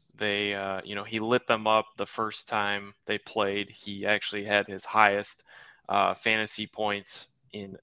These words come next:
in one single game against them earlier this year. And, you know, Las Vegas is bottom of the barrel in giving up fantasy points per game to opposing quarterbacks.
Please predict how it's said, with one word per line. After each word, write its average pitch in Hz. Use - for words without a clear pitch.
in 98
one 101
single 104
game 139
against 113
them 110
earlier 104
this 98
year. 107
And, 104
you 98
know, 110
Las 110
Vegas 139
is 107
bottom 107
of 101
the 98
barrel 95
in 92
giving 98
up 90
fantasy 95
points 92
per 92
game 90
to 85
opposing -
quarterbacks. 52